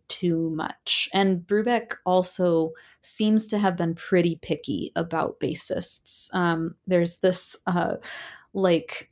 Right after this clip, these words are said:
document in the archive called Principles and Aims of the D B Q, of the Dave Brubeck Quartet, and it's dated nineteen fifty-four.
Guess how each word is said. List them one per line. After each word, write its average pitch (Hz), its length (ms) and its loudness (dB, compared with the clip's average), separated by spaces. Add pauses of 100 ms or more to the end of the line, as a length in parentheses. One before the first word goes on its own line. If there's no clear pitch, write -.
(120)
document 190 640 2
in 180 160 2
the 170 180 0
archive 165 500 -2
called 160 280 -4
Principles 226 600 2
and 180 200 2
Aims 160 380 0
of 160 160 -4
the 156 100 -2
D 165 200 -4
B 165 160 -2
Q, - 360 -2
of 165 160 -4
the 170 60 -2
Dave 165 260 -2
Brubeck 165 300 0
Quartet, - 480 -4
and 175 100 0
it's 143 160 -4
dated 165 360 0
nineteen 165 360 -2
fifty-four. 170 760 -6